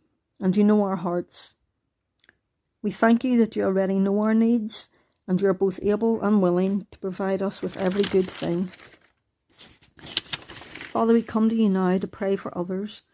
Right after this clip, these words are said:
knowing that you love and care for every person that you've created. We pray for all who are finding life difficult at the moment,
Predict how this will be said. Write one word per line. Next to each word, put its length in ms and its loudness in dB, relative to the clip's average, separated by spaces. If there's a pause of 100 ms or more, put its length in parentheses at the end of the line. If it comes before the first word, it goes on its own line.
(480)
knowing 260 6
that 180 2
you 80 0
love 220 0
and 140 0
care 280 -6
for 160 -14
every 300 -4
person 580 -4 (120)
that 180 -10
you've 180 -6
created. 560 -2 (2000)
We 80 -4
pray 240 0
for 180 0
all 280 2
who 100 -6
are 60 -4
finding 400 0
life 200 -2
difficult 480 -8
at 80 -12
the 60 -4
moment, 440 0